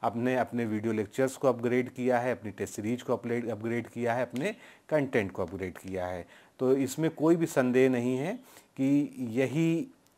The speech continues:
कंटेंट पढ़कर जो है बहुत सारे जो है लोगों ने सिलेक्शन लिया है और भले ही उनका फाइनल सिलेक्शन ना हुआ, पचास से अधिक फाइनल सिलेक्शन भी हुआ है, लेकिन प्री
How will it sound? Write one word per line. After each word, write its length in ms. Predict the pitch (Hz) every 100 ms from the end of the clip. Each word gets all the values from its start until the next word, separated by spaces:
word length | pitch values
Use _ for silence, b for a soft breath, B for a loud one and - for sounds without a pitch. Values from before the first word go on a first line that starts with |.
| _
कंटेंट 440 | - 123 123 139 -
पढ़कर 420 | 117 107 127 123
जो 120 | 113
है 120 | 107
बहुत 280 | 131 110 120
सारे 460 | - 110 107 113 113 B B B B - 117
जो 180 | 110
है 120 | 107 110
लोगों 320 | 107 107 117
ने 140 | 143
सिलेक्शन 500 | 143 107 98 - 123
लिया 280 | 123 127 139
है 220 | 139 240 - b b b b
और 460 | 117 117 113 - - _ 101
भले 280 | 107 139
ही 200 | 151 175
उनका 260 | 190 135 156
फाइनल 380 | - 127 123 156
सिलेक्शन 440 | - 139 135 139
ना 120 | 135
हुआ, 240 | 127 127 190
पचास 400 | 147 - 127 127
से 60 |
अधिक 160 | 127 131
फाइनल 300 | 127 113 131
सिलेक्शन 480 | 127 120 - 123 117
भी 100 | 117
हुआ 240 | 113 117
है, 160 | 139 247 B B B B
लेकिन 420 | 131 139 165 170 - _
प्री 460 | 151 160 170 170 -